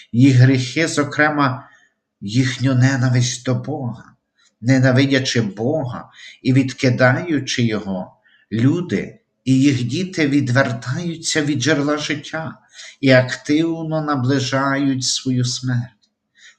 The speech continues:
Найяскравіший приклад — наркомани, алкоголіки. Дуже часто, якщо діти живуть у сім'ї, де батько і мати алкоголіки, то й самі діти стають алкоголіками.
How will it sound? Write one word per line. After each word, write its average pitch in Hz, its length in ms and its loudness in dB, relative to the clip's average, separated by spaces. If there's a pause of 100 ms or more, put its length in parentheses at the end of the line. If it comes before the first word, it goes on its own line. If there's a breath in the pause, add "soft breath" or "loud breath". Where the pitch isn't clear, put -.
Найяскравіший 123 1160 0
приклад — - 600 -10 (160)
наркомани, 104 960 -8 (300 soft breath)
алкоголіки. 104 1000 -6 (560 loud breath)
Дуже 139 220 0
часто, 156 420 -2
якщо 151 340 0
діти 147 520 0
живуть 151 320 -2
у 147 80 0
сім'ї, 147 520 -4
де 117 160 0
батько 147 600 0
і 151 200 -4
мати 143 500 -4
алкоголіки, 147 960 -8 (500 loud breath)
то - 140 0
й 127 120 4
самі 135 520 0
діти 135 400 0
стають 123 560 0
алкоголіками. 127 1200 -6